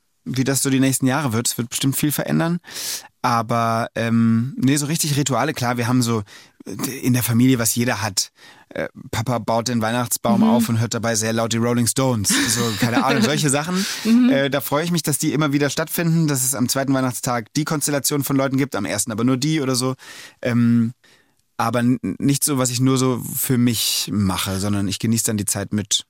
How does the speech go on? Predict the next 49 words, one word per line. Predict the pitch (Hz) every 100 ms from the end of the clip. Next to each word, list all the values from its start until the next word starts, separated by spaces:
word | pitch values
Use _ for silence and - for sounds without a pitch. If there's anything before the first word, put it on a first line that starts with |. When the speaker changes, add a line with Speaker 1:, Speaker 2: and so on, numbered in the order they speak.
| _
Speaker 1:
Freunden | - 120 107
und | 107
Familie. | 101 107 87 80 -
Speaker 2:
Hat | 240
das | 302
bei | - 277
dir | 240
auch | - 226
was, | 302 - -
bist | 247 -
du | -
irgendwie | 220 233 226
religiös? | 208 202 - 226 262 370 -
Hat, | 247 - 123
spielt | - - 226
das | 254
bei | -
dir | 240 226
was | 226 - 226
rein | 240 311
oder | 302 254
Speaker 1:
Mhm. | 240
Speaker 2:
gar | 113 180
nicht? | 185 180 - -
So |
Speaker 1:
Nee. | 123 127
Speaker 2:
wirklich | 131 131
so |
ein | 202
Familien- | 202 202 208 190 180 180 180 175 _ _
Speaker 1:
Genau, | 139 113 95 90
Speaker 2:
Zeit. | -
Speaker 1:
genau, | 117 104
genau. | 104 104 95
Also | - 123
ich |
bin, | 131 151
äh, | - 82 50 - 57 67 104
zwar | - 123
getauft | 120 - 135 160 -
worden, | 151 147
aber | 127
irgendwann | 127 127
ausgetreten, | - 135 - 147 - 147 156 165 165 170
evangelisch | - - 110 127 -
getauft | - 127 -
Speaker 2:
Mhm. |
Speaker 1:
war | 117
ich, | 117 -